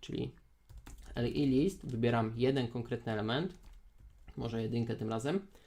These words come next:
set attribute, tylko że teraz nie I D, a data I D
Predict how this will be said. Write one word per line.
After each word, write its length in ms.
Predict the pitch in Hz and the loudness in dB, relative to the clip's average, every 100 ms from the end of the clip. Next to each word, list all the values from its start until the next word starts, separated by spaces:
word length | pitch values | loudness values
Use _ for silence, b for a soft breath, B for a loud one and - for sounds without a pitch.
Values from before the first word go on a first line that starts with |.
| B B B - | B B B -16
set 360 | - 127 - - | -2 0 -2 -6
attribute, 600 | 131 123 - 120 165 - - - - - - - - - - | -4 -4 -2 2 4 4 -2 -16 -18 -20 -20 -20 -20 -16 -10
tylko 220 | - - | -2 2
że 100 | 127 | 2
teraz 320 | 127 160 127 156 | 2 2 4 2
nie 120 | 160 127 | 0 0
I 20 | |
D, 360 | 107 127 180 - | 2 2 2 -2
a 160 | 113 113 | -2 -2
data 520 | 113 131 - 123 127 - - - - - - - b b b - - 110 | 0 0 0 -2 -4 -10 -18 -20 -20 -20 -20 -20 b b b -14 -10 -4
I 40 | 104 | -2
D 300 | 120 147 | 2 0